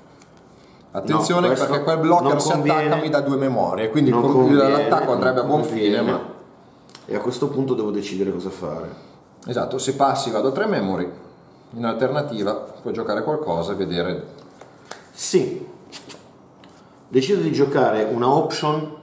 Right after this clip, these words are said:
Speaker 2: interessante.
Speaker 1: option?
Speaker 2: Option interessante, che mi costa sette.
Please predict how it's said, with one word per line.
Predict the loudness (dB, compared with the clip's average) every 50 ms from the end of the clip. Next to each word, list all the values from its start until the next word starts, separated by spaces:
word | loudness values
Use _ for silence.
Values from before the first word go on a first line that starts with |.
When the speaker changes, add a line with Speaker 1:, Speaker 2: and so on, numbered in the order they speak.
| -20 -20 -20 -20 -20 -20 -20 -20 -20 -18 -12
Speaker 2:
interessante. | -8 -4 -2 0 2 4 4 4 4 2 -2
Speaker 1:
option? | -2 -4 -4 -2 0 0 2 0 0
Speaker 2:
Option | 0 -2 -4 -4 -6 -4 -4 -4 -4 -6 -8 -12 -12 -10
interessante, | -8 -6 -4 -4 -4 -4 -4 -4 -4 -4 -4 -6 -8 -10 -12 -12 -14 -16 -10
che | -6 -4
mi | -2 0
costa | 2 2 2 2 0
sette. | -2 -2 -2 -4 -4 -6 -8